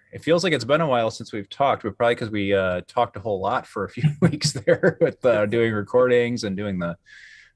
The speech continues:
uh, convention in Chicago. And yeah, it was, uh,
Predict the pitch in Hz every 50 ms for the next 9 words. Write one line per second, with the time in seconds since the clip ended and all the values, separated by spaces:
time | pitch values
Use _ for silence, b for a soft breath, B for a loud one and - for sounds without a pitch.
0 | _ - - 76 69 - - - - - - - - - - 107 90 82 98 117
1 | 117 - 107 101 98 98 95 - - - - 110 110 107 107 110 104 104 104 107
2 | 107 101 92 80 73 - - - - _ _ - 98 98 90 80 78 80 80 -
3 | - 80 80 85 95